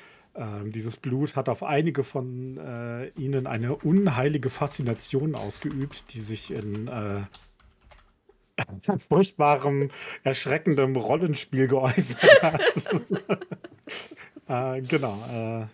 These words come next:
ja. Und dann haben sie gemerkt, dass es in dem, in diesem, äh,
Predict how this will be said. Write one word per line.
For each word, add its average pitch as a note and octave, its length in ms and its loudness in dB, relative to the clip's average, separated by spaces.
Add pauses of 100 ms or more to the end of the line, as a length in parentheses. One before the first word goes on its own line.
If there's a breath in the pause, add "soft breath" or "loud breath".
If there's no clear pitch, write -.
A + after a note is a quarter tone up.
(140)
ja. G#2+ 300 -4 (540 loud breath)
Und B2+ 600 -2 (1040)
dann D#3+ 320 2
haben D#3 140 2
sie C#3+ 100 -4
gemerkt, C#3 500 0
dass B2 160 -4
es C#3 140 -10
in C3 120 -8
dem, B2+ 360 -4
in C3 100 -10
diesem, A#2+ 680 -8
äh, - 500 -18